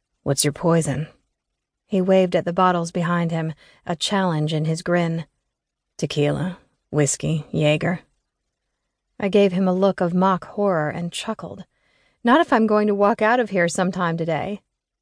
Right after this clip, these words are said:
How about a margarita? On the rocks. The good tequila." I nodded toward the row of fancy bottles off to the left.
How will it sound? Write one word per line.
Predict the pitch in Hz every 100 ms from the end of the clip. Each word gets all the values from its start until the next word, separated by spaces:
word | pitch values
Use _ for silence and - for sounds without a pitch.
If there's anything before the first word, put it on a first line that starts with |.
| _
How | 247 254
about | 262 262 262
a |
margarita? | 254 277 269 285 285 185 185 - _ -
On | 233
the | 226
rocks. | 247 196 - - - _ _ _ -
The |
good | 196 240 202
tequila." | 196 - 175 165 165 _ _ _ _ _ _ _ _ _
I | 214
nodded | 196 202 202 190
toward | - 202 185
the | 180
row | 190 190
of | 180
fancy | - 190 185 190
bottles | 185 185 180 160 165
off | 165 -
to |
the | 175
left. | 170 175 160 -